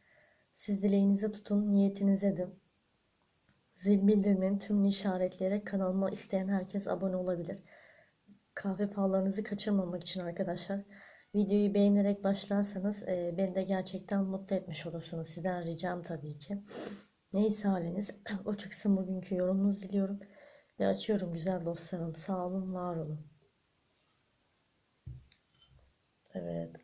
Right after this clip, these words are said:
<clears throat> Bakın bu fincanınızın içi arkadaşlar. Şöyle göstereyim, siz de görün yakından. Şöyle bakın.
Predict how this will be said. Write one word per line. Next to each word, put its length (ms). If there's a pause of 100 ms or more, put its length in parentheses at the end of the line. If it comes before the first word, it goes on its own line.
<clears throat> 2000
Bakın 280
bu 40
fincanınızın 720
içi 160
arkadaşlar. 600
Şöyle 280
göstereyim, 600
siz 220
de 80
görün 300
yakından. 580 (2500)
Şöyle 320
bakın. 360